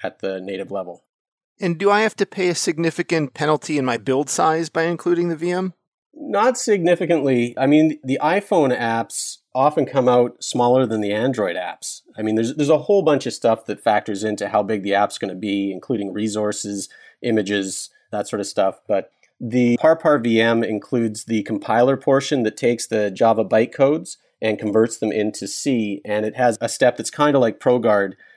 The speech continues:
Speaker 1: that actually I, I was working on it today to help improve Kotlin support,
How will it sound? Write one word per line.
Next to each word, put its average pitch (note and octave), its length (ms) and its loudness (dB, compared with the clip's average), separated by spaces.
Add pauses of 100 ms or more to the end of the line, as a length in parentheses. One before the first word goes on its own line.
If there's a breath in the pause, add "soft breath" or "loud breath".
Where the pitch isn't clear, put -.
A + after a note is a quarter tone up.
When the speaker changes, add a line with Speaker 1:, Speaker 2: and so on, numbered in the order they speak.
(220 soft breath)
Speaker 1:
that G2+ 200 -4
actually B2 360 2
I, G#2+ 160 -2
I - 20 2
was G2+ 120 -2
working A#2 300 0
on G#2+ 140 2
it G2 80 -6
today G#2 640 -2
to A2 100 -8
help A2 220 -2
improve G#2 480 -6
Kotlin G#2+ 360 0
support, G2 480 -6